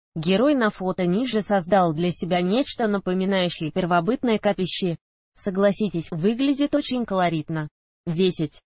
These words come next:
Позы для пляжа в стиле жителей необитаемого острова. Если фотограф найдет уголок побережья, где не будет ничего никого, кроме вас, то на кадре вы вполне можете выглядеть как посетитель необитаемого острова. Одиннадцать.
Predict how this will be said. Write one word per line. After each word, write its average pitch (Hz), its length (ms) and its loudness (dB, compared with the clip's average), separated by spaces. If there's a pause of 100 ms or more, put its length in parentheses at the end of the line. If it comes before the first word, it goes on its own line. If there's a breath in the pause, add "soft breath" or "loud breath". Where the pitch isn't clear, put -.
(120)
Позы 220 300 0
для 196 200 2
пляжа 208 400 0
в 202 60 -6
стиле 208 360 0
жителей 170 420 -2
необитаемого 226 880 0
острова. 180 640 0 (340)
Если 214 300 2
фотограф 254 560 2
найдет 196 460 2
уголок 175 460 0
побережья, 175 600 0
где 185 280 -2
не 240 100 0
будет 208 320 0
ничего 214 440 2
никого, 214 440 2
кроме 240 300 2
вас, 226 180 2
то 214 160 0
на 190 120 0
кадре 190 380 0
вы 165 140 0
вполне 233 480 2
можете 247 400 0
выглядеть 233 580 0
как - 240 0
посетитель 214 560 -2
необитаемого 226 800 0
острова. 185 640 0 (720)
Одиннадцать. 170 680 -2